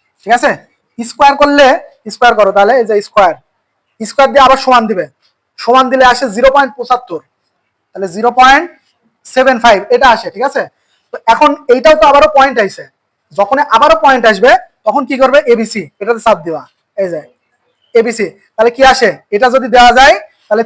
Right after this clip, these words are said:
থ্রি, এরকম বাঁকা চিহ্ন, ফোর, এরকম আসে, ঠিক আছে? এটার মানে কি? এটার মানে হলো three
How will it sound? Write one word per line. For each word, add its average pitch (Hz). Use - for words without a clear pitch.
থ্রি, 262
এরকম 220
বাঁকা 226
চিহ্ন, 247
ফোর, 214
এরকম 247
আসে, 185
ঠিক 214
আছে? 262
এটার 262
মানে 262
কি? 311
এটার 214
মানে 240
হলো 277
three 262